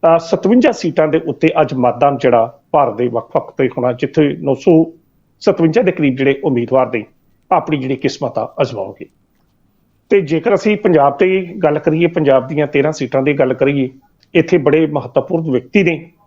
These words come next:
ਜਿਨ੍ਹਾਂ ਦਾ, ਅ, ਜਿਹੜਾ ਵਕਾਰ ਆ ਉਹ ਦਾਅ ਤੇ ਲੱਗਾ, ਜਿਨ੍ਹਾਂ ਦੇ ਵਿੱਚ ਸਾਬਕਾ, ਪੰਜਾਬ ਦੇ ਸਾਬਕਾ ਮੁੱਖ ਮੰਤਰੀ ਚਰਨਜੀਤ ਸਿੰਘ ਚੰਨੀ, ਬੀਬੀ ਹਰਸਿਮਰਤ ਕੌਰ ਬਾਦਲ, ਦੂਜੇ ਪਾਸੇ ਰਾਜਾ ਵੜਿੰਗ, ਸੁਖਜਿੰਦਰ ਸਿੰਘ ਰੰਧਾਵਾ।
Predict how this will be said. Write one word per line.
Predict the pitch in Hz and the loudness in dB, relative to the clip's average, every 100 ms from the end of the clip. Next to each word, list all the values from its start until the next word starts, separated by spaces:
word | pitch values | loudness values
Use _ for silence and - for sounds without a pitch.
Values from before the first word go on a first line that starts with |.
| _ _ - | _ _ 0
ਜਿਨ੍ਹਾਂ | 160 156 | 2 4
ਦਾ, | 143 143 - - _ _ _ - | 4 2 0 -10 _ _ _ -2
ਅ, | 156 | 0
ਜਿਹੜਾ | 131 143 | 2 0
ਵਕਾਰ | 135 - 143 160 | 0 0 2 2
ਆ | |
ਉਹ | 151 160 147 | -2 -4 0
ਦਾਅ | 123 | 0
ਤੇ | 113 135 | 0 -2
ਲੱਗਾ, | 127 151 151 - - | 0 2 0 -2 -4
ਜਿਨ੍ਹਾਂ | 139 143 | -2 0
ਦੇ | |
ਵਿੱਚ | 139 - | -2 -4
ਸਾਬਕਾ, | - 127 - 151 139 - - _ _ _ _ | -2 -2 2 2 2 0 -14 _ _ _ _
ਪੰਜਾਬ | 165 139 123 | 0 2 2
ਦੇ | 135 | 0
ਸਾਬਕਾ | 131 127 - | 0 0 0
ਮੁੱਖ | 135 131 123 | -2 -2 -4
ਮੰਤਰੀ | 123 151 135 135 - | -2 0 -2 -4 -4
ਚਰਨਜੀਤ | 170 131 123 | -2 -2 -2
ਸਿੰਘ | 123 131 | -4 -6
ਚੰਨੀ, | 120 135 143 147 151 _ _ _ _ _ - | -4 -2 -2 -4 -6 _ _ _ _ _ 0
ਬੀਬੀ | 147 147 | 2 2
ਹਰਸਿਮਰਤ | 131 131 139 127 123 | 2 0 -2 -4 -2
ਕੌਰ | 120 | -4
ਬਾਦਲ, | 107 120 123 143 139 135 - _ _ - | 0 0 4 4 2 0 -6 _ _ -8
ਦੂਜੇ | 135 139 147 | -4 0 0
ਪਾਸੇ | 135 - 131 | 0 0 2
ਰਾਜਾ | 123 120 | 2 2
ਵੜਿੰਗ, | 110 120 147 151 147 139 _ _ _ | 0 2 2 2 0 -4 _ _ _
ਸੁਖਜਿੰਦਰ | _ - 151 131 | _ -2 0 0
ਸਿੰਘ | 127 147 127 | 0 -2 0
ਰੰਧਾਵਾ। | 127 123 120 135 147 147 - | 0 2 2 4 2 0 -4